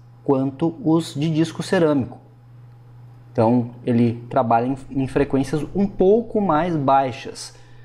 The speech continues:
Um exemplo são esses aqui. Então, ele tem um plástico externo. Seu, sua construção externa é com esse plástico aqui.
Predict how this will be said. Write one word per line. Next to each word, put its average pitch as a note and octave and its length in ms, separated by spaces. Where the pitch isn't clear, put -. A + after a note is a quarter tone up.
Um G#3+ 140
exemplo D#3+ 480
são D3 240
esses C#3+ 260
aqui. F3 300
Então, D#3 420
ele B2+ 140
tem C3+ 180
um C3 80
plástico C3+ 680
externo. C#3+ 680
Seu, - 300
sua B2+ 180
construção B2+ 580
externa B2 600
é G#2 60
com A2 100
esse A2 180
plástico A2+ 540
aqui. F3+ 380